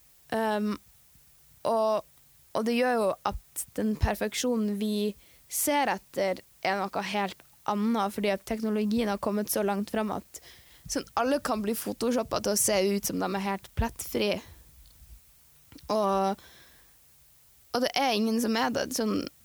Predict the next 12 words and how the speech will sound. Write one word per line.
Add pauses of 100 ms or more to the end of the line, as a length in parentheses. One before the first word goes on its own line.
(680)
absolutt
ingen. (1080)
Um,
og
man
er
bare
nødt
til
å
godta
det,